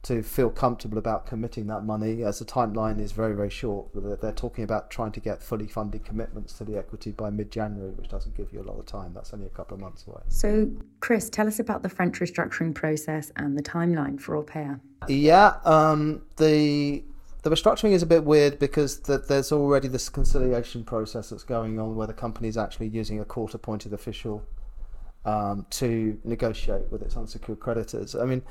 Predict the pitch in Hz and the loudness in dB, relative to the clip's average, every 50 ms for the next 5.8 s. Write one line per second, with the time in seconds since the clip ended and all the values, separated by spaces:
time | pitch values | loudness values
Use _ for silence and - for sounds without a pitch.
0 | - - - - - - - - - - 135 131 - 160 160 - 160 156 147 139 | -16 -16 -16 -16 -18 -18 -18 -12 -2 0 0 2 4 2 4 4 4 2 4 4
1 | 147 139 139 131 131 135 143 139 - 139 131 - - 127 120 - - - 127 127 | 4 2 4 2 2 2 2 2 2 0 0 2 4 2 2 2 2 0 2 2
2 | 127 131 - - - - 120 123 123 120 - 127 120 117 113 - - 127 120 113 | 2 2 2 6 8 10 10 12 10 10 8 8 6 4 2 0 0 -2 -2 -2
3 | 107 - - - - - - - - 127 120 - - 117 113 - - - 113 110 | -2 -4 -8 -10 -10 -12 -8 2 6 8 8 10 8 8 6 4 2 0 0 2
4 | 110 117 120 - - - - - - - - 139 127 123 120 - - - 120 113 | 2 0 -2 -4 -8 -10 -10 -12 -14 -6 -2 2 2 2 4 2 2 2 0 0
5 | 113 107 110 107 104 104 - 113 - - 117 110 110 110 107 | -2 -2 -4 -4 -6 -6 -6 -8 -8 -6 -6 -6 -8 -8 -10